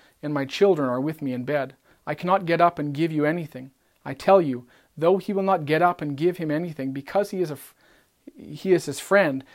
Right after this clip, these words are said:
yet because of his impudence, he will rise and give him whatever he needs. And I ta-, I tell you, ask and it will be given to you, seek and you will find,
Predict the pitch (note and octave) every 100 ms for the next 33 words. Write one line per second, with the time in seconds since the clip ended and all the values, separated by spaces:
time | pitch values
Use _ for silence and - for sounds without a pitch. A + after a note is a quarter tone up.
0 | _ E3 D3+ - A3 A3 G#3 G#3 F#3+ E3
1 | D3 - A#3+ F3 A#2 - _ _ _ -
2 | E3 D3+ D3 D#3+ F3 F3 D#3+ D3 D3+ D#3
3 | C3+ B2+ C#3 C#3+ C3+ C#3 C#3 C3+ - _
4 | _ _ C#3 D#3+ F3 - F3 - D3+ -
5 | A3 E3+ B2+ - _ _ E3 F#3+ G#3 -
6 | F3+ F3 E3 D#3 C#3 F#3 F#3+ - F#3 C3+
7 | - - A3 F3+ F3+ F3 - F3+ F#3 F3